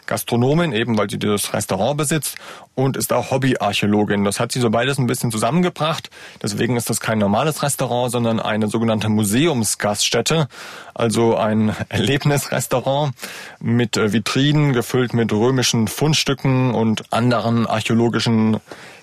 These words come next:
Gegenständen. Also wer Archäologie mag, sicher ein schönes Ambiente, passen dann auch zu das Essen. Zum Beispiel Tintenfische nach römischer Art und gebratene Schnecken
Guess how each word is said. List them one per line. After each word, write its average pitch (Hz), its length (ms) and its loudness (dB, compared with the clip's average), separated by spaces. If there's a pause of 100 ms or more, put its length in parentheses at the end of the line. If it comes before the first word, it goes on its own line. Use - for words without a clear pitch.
Gegenständen. 120 720 0
Also 101 720 0
wer - 240 0
Archäologie 113 540 0
mag, 123 260 0
sicher 131 280 -2
ein 107 200 0
schönes 123 360 0
Ambiente, 131 800 2
passen 127 300 -2
dann 120 120 0
auch 110 140 0
zu - 140 -2
das 113 180 0
Essen. 135 520 0 (340)
Zum 107 120 0
Beispiel 110 540 2
Tintenfische 147 680 0
nach 113 200 0
römischer 131 420 0
Art 127 360 0
und 120 240 -4
gebratene 113 540 -2
Schnecken 139 500 -2